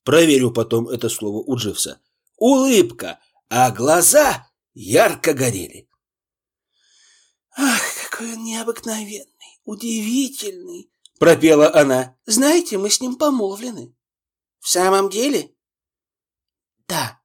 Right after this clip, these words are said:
только никому ни слова. Это великая тайна. Дядя Уоткин ничего не должен знать, пока мы его не умаслим". "А кто такой этот ваш, э, Гарольд?" "Наш деревенский священник".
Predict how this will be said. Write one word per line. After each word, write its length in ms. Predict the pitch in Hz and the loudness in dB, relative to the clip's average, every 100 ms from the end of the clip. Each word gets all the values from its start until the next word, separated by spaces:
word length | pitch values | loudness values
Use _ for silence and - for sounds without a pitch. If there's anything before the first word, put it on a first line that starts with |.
| _ _ | _ _
только 220 | 143 139 | -10 -8
никому 260 | 160 185 208 | -6 -4 -2
ни 80 | 214 | 0
слова. 460 | - 180 135 123 - | 2 2 -2 -8 -4
Это 140 | 208 | 0
великая 340 | 240 247 302 | 0 2 4
тайна. 480 | 277 220 175 175 147 _ _ _ _ _ | 4 4 2 2 -4 _ _ _ _ _
Дядя 360 | 143 180 180 | 0 2 2
Уоткин 480 | 170 311 302 190 170 - - | 2 0 2 0 -2 -8 -4
ничего 460 | 202 240 294 262 | 0 2 4 4
не 140 | 196 160 | 2 2
должен 340 | 240 247 240 | 0 0 -2
знать, 300 | 220 214 175 | -2 0 -2
пока 240 | 175 180 180 | -2 -2 -2
мы 180 | 196 | 0
его 180 | 233 202 | 0 0
не 140 | 208 220 | 0 0
умаслим". 640 | 220 190 139 - 98 - _ _ _ _ _ _ _ _ _ _ _ _ _ _ _ _ - | 0 2 0 -2 -4 -14 _ _ _ _ _ _ _ _ _ _ _ _ _ _ _ _ -10
"А 600 | 131 135 135 131 131 - _ | -4 0 0 0 -4 -10 _
кто 460 | - - _ - 285 | -14 -14 _ 0 0
такой 520 | 294 160 - 220 214 | 0 -6 -6 -2 0
этот 320 | 190 - 123 | 0 -2 -6
ваш, 320 | 127 127 120 - | -6 -4 -2 -4
э, 340 | 101 90 87 | -6 -8 -12
Гарольд?" 920 | 76 78 95 131 113 90 269 302 302 _ _ _ _ _ _ _ _ _ _ _ _ | -16 -20 -4 -2 -2 -4 -4 -6 -10 _ _ _ _ _ _ _ _ _ _ _ _
"Наш 400 | 175 214 330 - | -6 -2 0 0
деревенский 540 | 196 190 175 170 - 247 | -2 0 2 2 -2 -6
священник". 640 | - - 339 165 - | -6 -6 -6 -10 -14